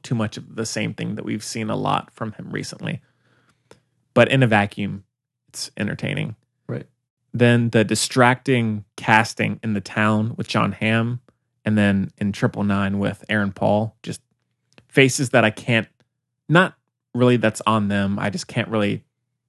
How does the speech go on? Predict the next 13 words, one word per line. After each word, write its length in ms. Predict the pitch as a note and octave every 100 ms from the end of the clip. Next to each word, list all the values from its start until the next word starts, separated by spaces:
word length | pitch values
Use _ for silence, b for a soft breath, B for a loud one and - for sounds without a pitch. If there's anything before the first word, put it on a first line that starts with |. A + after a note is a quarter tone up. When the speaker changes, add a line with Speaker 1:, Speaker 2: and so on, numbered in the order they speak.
| _ _
Speaker 1:
separate 520 | - C3 - A#2 G#2+
them 140 | G#2+ G#2
from 200 | G#2+ G#2
their 120 | G#2
very 300 | G2+ G#2+ A2
iconic 520 | G#2 G#2+ - A2+ A2+
roles, 540 | B2+ - - - - - _ _ _
um, 200 | - A2
in 140 | - A#2
films 340 | B2+ A2+ G#2
like 220 | G#2+ G#2
this. 400 | G#2 - - - _ _ _ _ _ -
Speaker 2:
Mm-hmm. 140 | A#2